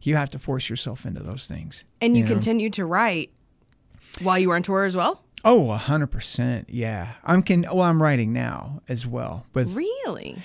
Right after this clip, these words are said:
Speaker 1: Well,
Speaker 2: And we'll
Speaker 1: like,
Speaker 2: talk about that
Speaker 1: yeah,
Speaker 2: here in a
Speaker 1: let's,
Speaker 2: minute.
Speaker 1: we'll do that in a minute.
Speaker 2: But,
Speaker 1: Yes.
Speaker 2: but so you were out on the road, and so you're trying to train
Speaker 1: Mm-hmm.
Speaker 2: in green rooms and
Speaker 1: Mm-hmm.
Speaker 2: parks, and, and you're writing.
Speaker 1: Yeah.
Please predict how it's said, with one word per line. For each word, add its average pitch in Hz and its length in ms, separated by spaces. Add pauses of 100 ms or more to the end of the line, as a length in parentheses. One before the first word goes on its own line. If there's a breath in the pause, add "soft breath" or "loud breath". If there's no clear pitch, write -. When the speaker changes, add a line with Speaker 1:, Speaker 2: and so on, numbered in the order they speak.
(240 loud breath)
Speaker 1:
Well, 185 460
Speaker 2:
And 240 80
we'll 311 100
Speaker 1:
like, 320 80
Speaker 2:
talk 233 140
about 175 280
that 143 220
Speaker 1:
yeah, 156 140
Speaker 2:
here 175 120
in 151 40
a - 20
Speaker 1:
let's, 151 120
Speaker 2:
minute. 147 160
Speaker 1:
we'll 165 100
do 151 120
that 139 140
in 117 80
a - 20
minute. 117 300
Speaker 2:
But, 180 200
Speaker 1:
Yes. - 220 (280 loud breath)
Speaker 2:
but 202 400 (160)
so 208 500
you 196 180
were 196 100
out 214 140
on 240 80
the 247 80
road, 214 640 (400)
and 147 640 (460)
so - 160
you're 165 300
trying 208 380
to 240 380
train 175 600
Speaker 1:
Mm-hmm. 151 340 (160)
Speaker 2:
in 170 280
green 185 340
rooms 160 440
and 123 100
Speaker 1:
Mm-hmm. 131 220
Speaker 2:
parks, 160 440 (140)
and, 160 440 (320 loud breath)
and 202 240
you're 196 140
writing. 165 580
Speaker 1:
Yeah. 135 260